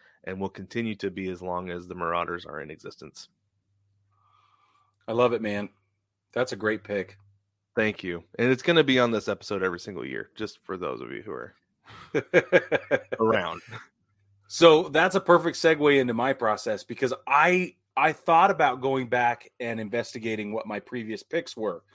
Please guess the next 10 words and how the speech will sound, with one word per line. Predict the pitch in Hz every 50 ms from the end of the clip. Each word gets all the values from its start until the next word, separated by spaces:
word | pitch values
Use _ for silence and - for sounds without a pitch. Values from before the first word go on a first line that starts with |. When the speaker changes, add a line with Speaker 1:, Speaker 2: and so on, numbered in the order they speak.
| _ _ _ _ _ _ -
Speaker 2:
and | 127 131 131
making | 139 143 139 - 143 139 135 139
a | 131 135
list. | 127 123 127 127 120 107 101 - - - - - _ _ _ _ _ _ _ _ - 127
And | 131 131 127 123 127 -
I | 123 139 151
decided | 147 - - - 160 160 156 147 143 131
against | 120 104 104 120 127 131 143 135 - - 117
it. | 110 104 - _ -
I, | 113 123